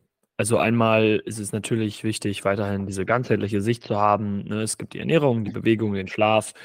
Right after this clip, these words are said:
Und das sind alles irgendwie Fundamente, die wir erfüllen dürfen, damit wir auch einfach, äh, funktionieren, <laughs> mehr oder weniger.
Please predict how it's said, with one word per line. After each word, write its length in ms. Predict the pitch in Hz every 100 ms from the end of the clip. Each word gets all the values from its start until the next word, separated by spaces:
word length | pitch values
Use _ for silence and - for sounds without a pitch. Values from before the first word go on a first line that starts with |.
| -
Und 120 | - 135
das 80 | 139
sind 80 |
alles 260 | 113 131 -
irgendwie 320 | 117 117 110
Fundamente, 760 | - 123 117 110 110 120 117 107
die 200 | 104 104
wir 140 | 101
erfüllen 500 | 101 - 113 107 101 - _ _
dürfen, 320 | 131 139 170
damit 340 | 127 107 107 -
wir 120 | 110
auch 160 | 101 101
einfach, 480 | 107 101 98 - _ _ _ _ _ -
äh, 260 | 101 95
funktionieren, 720 | 92 123 110 117 110 120 143
<laughs> 20 | 151
mehr 140 | 127
oder 180 | 143 135
weniger. 480 | 139 143 151 165